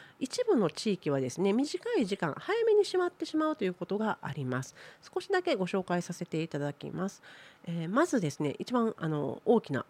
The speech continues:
投票所の変更なんですけれども、あの、ちょっとだだっと読ませていただきますが、これ大津市長選挙で調べていただくと、あの、インターネット使える方は見れますので、あの、さっとだけご紹介させていただきます。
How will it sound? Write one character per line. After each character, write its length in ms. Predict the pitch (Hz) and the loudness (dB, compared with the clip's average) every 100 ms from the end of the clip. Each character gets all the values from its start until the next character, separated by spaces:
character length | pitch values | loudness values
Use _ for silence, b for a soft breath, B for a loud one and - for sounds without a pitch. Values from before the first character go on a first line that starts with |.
| _ | _
投 200 | 277 302 | 2 4
票 200 | 294 285 | 4 4
所 100 | 254 | 4
の 80 | 240 | 4
変 240 | 214 240 | 4 4
更 160 | 214 214 | 4 4
な 140 | 160 | 2
ん 60 | 135 | 0
で 80 | 131 | -2
す 100 | 135 | -4
け 80 | |
れ 40 | 135 | -2
ど 100 | 165 | 0
も、 180 | 196 165 B B B B - | 0 -2 B B B B -6
あ 40 | |
の、 400 | 175 165 143 - - | -4 -2 -2 -6 -8
ち 80 | |
ょ 20 | - | -14
っ 20 | |
と 80 | 262 | -2
だ 140 | 311 | 0
だ 120 | 339 | 0
っ 20 | |
と 60 | 330 | 0
読 160 | 175 156 | 2 2
ま 100 | 156 | 2
せ 60 | |
て 80 | 170 | -4
い 20 | |
た 140 | - 175 | -2 -2
だ 80 | |
き 100 | 180 | 0
ま 100 | 185 | 0
す 120 | 185 160 | 0 -4
が、 80 | |
こ 80 | - | -2
れ 60 | 269 | -2
大 180 | 311 339 | 0 0
津 120 | 320 | -4
市 60 | - | -2
長 200 | 311 294 | -2 0
選 160 | 302 | -2
挙 160 | 226 262 | -2 -2
で 80 | 190 | 0
調 160 | 202 | -2
べ 80 | 185 | -2
て 60 | - | -4
い 20 | |
た 100 | 180 | -4
だ 120 | 180 | -2
く 100 | - | -4
と、 260 | - 165 - | -2 -2 -2
あ 120 | - 143 | -6 -4
の、 280 | 139 - - | -4 -6 -8
イ 80 | 185 | -6
ン 40 | 185 | -2
タ 100 | 196 | -2
ー 40 | |
ネ 40 | |
ッ 40 | 208 | -2
ト 120 | 156 | -4
使 160 | - 151 | -2 -2
え 60 | |
る 60 | 147 | 0
方 200 | 143 135 | -2 -2
は 140 | 135 | -2
見 80 | 147 | 0
れ 80 | 151 | -2
ま 140 | 160 | -2
す 100 | 170 | -2
の 160 | 147 135 | -2 -2
で、 200 | 139 - 139 | -2 -4 -8
あ 40 | |
の、 100 | 135 | -8
さ 300 | - - 190 | -10 -8 -8
っ 60 | - | -6
と 80 | 120 | -6
だ 120 | 104 | -6
け 200 | - - | -10 -10
ご 100 | 147 | -8
紹 160 | - 127 | -6 -6
介 180 | - - | -6 -6
さ 100 | 131 | -8
せ 140 | - | -10
て 120 | - | -12
い 60 | - | -10
た 100 | 123 | -10
だ 140 | 147 | -10
き 140 | - 156 | -10 -6
ま 160 | |
す。 80 | 185 | -6